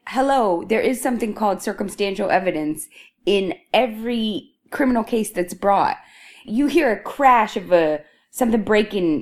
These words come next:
in the next room. You walk in,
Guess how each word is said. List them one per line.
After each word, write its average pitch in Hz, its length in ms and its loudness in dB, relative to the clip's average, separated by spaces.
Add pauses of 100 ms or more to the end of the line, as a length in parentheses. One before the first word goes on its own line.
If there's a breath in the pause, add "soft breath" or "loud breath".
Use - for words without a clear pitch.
in 202 320 2
the 202 80 2
next 196 360 -2
room. 156 500 -2 (800)
You 214 160 -2
walk 240 320 4
in, 185 320 -4